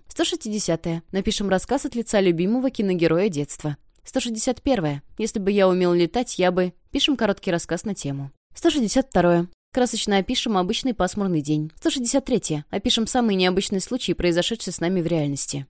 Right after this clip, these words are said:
Сто шестьдесят четвертое. Я хочу стать писателем, потому что... Запишем пять причин.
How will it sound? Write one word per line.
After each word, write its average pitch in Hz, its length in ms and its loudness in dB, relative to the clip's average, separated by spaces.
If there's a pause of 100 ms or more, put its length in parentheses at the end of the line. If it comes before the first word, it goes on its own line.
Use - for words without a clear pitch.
Сто - 140 -2
шестьдесят 240 360 0
четвертое. 160 600 -2
Я 226 140 0
хочу 247 180 -2
стать - 220 0
писателем, 175 500 0
потому 180 320 0
что... 208 300 -4 (240)
Запишем 214 460 2
пять 175 200 -2
причин. 147 380 -6